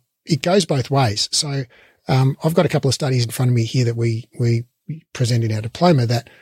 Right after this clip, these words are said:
where, um, pain, there's something called pain behavior, which we all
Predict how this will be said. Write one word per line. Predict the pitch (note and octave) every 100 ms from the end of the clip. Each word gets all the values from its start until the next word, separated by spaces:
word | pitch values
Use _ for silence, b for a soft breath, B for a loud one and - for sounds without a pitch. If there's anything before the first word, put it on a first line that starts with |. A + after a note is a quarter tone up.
| B B B -
where, | B2 B2 A#2+ A#2+ -
um, | A#2 A#2 A2+ A#2 A#2+ _ _ _ _
pain, | - D3 D#3 D3+ D3
there's | B2
something | E3 C3+
called | A#2 -
pain | D3 D#3
behavior, | C3 A2+ B2 G#2+ G2+
which | A2 -
we | C3
all | C3+ A#2+ A2